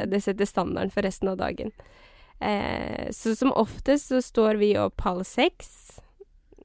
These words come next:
Speaker 2: Jeg vet, det er ganske crazy, men som oftest så skal jeg også trene før jobb, da. Og da er det jo egentlig innenfor å stå opp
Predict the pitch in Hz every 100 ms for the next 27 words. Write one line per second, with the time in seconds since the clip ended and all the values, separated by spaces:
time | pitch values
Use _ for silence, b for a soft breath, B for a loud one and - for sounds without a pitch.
0 | - 202 190 233 - - 202 196 196 202
1 | 190 - 196 190 - 233 233 226 214 208
2 | 220 214 - 196 196 196 220 180 180 190
3 | 185 202 220 208 - - 196 196 202 -
4 | 196 202 - - - 190 202 - 98 -
5 | 107 - 90 -